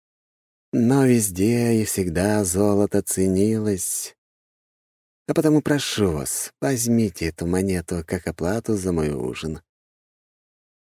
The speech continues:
Монета, кстати, была не мелкая, которыми обычно баловались бедные страны. В этой монете было полновесных сто грамм золота,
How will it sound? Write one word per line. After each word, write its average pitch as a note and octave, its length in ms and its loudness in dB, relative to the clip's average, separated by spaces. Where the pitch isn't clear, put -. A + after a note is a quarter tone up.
Монета, C#2+ 360 0
кстати, D2 280 -2
была D#2 260 2
не D#2 160 2
мелкая, D#2+ 760 0
которыми D2+ 380 0
обычно D2+ 380 -2
баловались C#2 500 0
бедные D2 360 0
страны. G#1+ 460 -6
В - 80 -4
этой C3 260 4
монете B2+ 420 2
было G#2+ 360 4
полновесных F2+ 760 2
сто E2 260 2
грамм E2 380 2
золота, D#2 720 -2